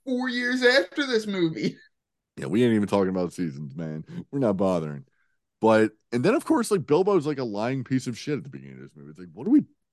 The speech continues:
Speaker 2: what are we doing? Why?
Speaker 1: Also, they
Speaker 2: <laughs>
Speaker 1: gave whatever the fuck his name is dragon sickness and made him unbearable to watch even more.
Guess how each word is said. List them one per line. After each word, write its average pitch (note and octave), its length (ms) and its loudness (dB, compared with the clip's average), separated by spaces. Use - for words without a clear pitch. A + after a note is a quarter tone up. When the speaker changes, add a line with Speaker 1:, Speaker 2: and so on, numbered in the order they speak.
Speaker 2:
what D#3 80 0
are D#4 60 10
we F4+ 60 10
doing? A3 440 6
Why? A#3+ 300 6
Speaker 1:
Also, G#3+ 600 6
they A3+ 180 10
Speaker 2:
<laughs> - 0 -
Speaker 1:
gave C#4+ 260 2
whatever A3+ 420 6
the G#3 260 4
fuck G3 240 6
his F#3+ 180 4
name G3 320 -4
is F#3 240 -2
dragon F3 540 6
sickness D3+ 600 2
and F3 140 -2
made F#3+ 200 4
him G#3+ 120 4
unbearable A3 840 6
to G#3+ 80 8
watch A3 400 4
even A#3 360 -6
more. A#3 520 4